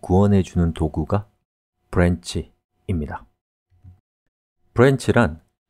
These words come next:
같은 뿌리에서 나왔지만 서로 다른 역사를 써가고 있는 버전들을 말-, 말합니다. Git의 브랜치 기능을 이용하면 이런 브랜치를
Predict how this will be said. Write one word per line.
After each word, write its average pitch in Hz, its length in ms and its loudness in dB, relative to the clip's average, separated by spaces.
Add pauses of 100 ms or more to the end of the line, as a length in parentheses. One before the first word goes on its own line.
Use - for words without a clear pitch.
(140)
같은 - 520 -2
뿌리에서 156 440 4
나왔지만 127 600 4
서로 160 280 2
다른 135 320 4
역사를 104 420 2
써가고 101 640 2
있는 104 440 0
버전들을 95 720 0
말-, 90 260 4
말합니다. 76 560 -4 (720)
Git의 117 300 4
브랜치 120 400 4
기능을 104 440 4
이용하면 95 720 0 (520)
이런 110 420 2
브랜치를 127 800 2